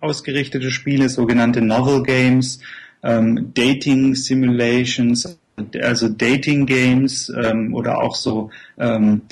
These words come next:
Spiele, in denen man Charaktere entwickeln muss und so. Das ist bei uns nicht so stark,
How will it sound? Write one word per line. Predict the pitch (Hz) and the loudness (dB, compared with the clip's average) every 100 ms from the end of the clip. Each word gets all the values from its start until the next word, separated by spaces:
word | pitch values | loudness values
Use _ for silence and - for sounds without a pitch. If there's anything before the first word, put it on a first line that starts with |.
| - _ _ - | -20 _ _ -8
Spiele, | - - 139 139 | -4 0 2 4
in | 123 | 4
denen | 120 117 | 4 2
man | 113 110 | 0 -2
Charaktere | 117 104 104 123 147 151 | -4 -6 -4 -2 0 0
entwickeln | 131 127 139 139 139 | 0 -2 -4 -2 0
muss | 131 127 120 | 2 0 0
und | 120 | -2
so. | 117 | -2
Das | 113 - | -2 -4
ist | 110 | -6
bei | - 127 | -2 0
uns | 131 139 - - | 2 2 -2 -4
nicht | 131 135 160 - | 0 2 2 -2
so | - 147 | -4 -4
stark, | - 127 123 139 135 - | -2 -2 0 0 -2 -8